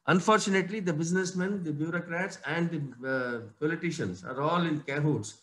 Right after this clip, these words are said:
and conspiring with each other in this, uh, very, very, uh, bad kind of vicious cycle. And, uh, o-, only in the last one week, some thirty-three people were killed,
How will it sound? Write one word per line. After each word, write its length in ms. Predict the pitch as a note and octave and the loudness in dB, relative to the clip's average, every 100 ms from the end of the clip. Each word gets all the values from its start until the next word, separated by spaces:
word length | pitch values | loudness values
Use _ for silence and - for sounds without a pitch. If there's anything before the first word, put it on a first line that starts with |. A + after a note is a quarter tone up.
| _ C3 | _ -4
and 180 | C3 | -2
conspiring 540 | C#3 D3 - E3+ E3+ D3+ | 0 -2 2 2 2 2
with 160 | D3 | 2
each 160 | D3 D3 | 0 0
other 160 | D3 D3+ | 0 2
in 120 | B2+ | 0
this, 240 | C3 B2+ | -2 -4
uh, 140 | A#2+ G2+ - _ _ | -6 -8 -12 _ _
very, 240 | B2 C#3 D3 | 0 4 4
very, 340 | C#3 C#3 - - _ - | 4 2 0 -4 _ -6
uh, 200 | A2+ G#2+ | -2 -2
bad 540 | F2 F2 C#3 D3 C#3+ | 0 2 4 4 2
kind 200 | B2+ B2 | 0 0
of 120 | C#3+ | 0
vicious 340 | A#2 A#2 B2 - | -2 -2 -2 -2
cycle. 300 | F2+ F2 E2 - _ _ _ _ | -4 -4 -8 -12 _ _ _ _
And, 300 | A2 A2+ A2+ | -2 0 2
uh, 220 | A2+ A2 G#2+ - _ _ _ _ _ _ _ _ _ - | 2 0 -2 -8 _ _ _ _ _ _ _ _ _ -2
o-, 160 | C#3 A#2+ | -2 2
only 320 | C#3 F3+ G3+ | 2 4 4
in 100 | F#3+ | 4
the 100 | D#3+ | 6
last 340 | C#3+ E3+ F3+ E3+ | 8 6 6 4
one 200 | E3+ F3 | 6 6
week, 180 | G#3 | 6
some 200 | F3+ F3+ | 4 2
thirty-three 420 | D3+ E3 E3+ E3 D#3 | 4 4 4 0 0
people 300 | E3+ F3 F#3+ | 0 0 2
were 260 | E3 D3 - C3 - | 2 2 -6 -12 4
killed, 340 | F#3 G#2+ G2 | 6 6 0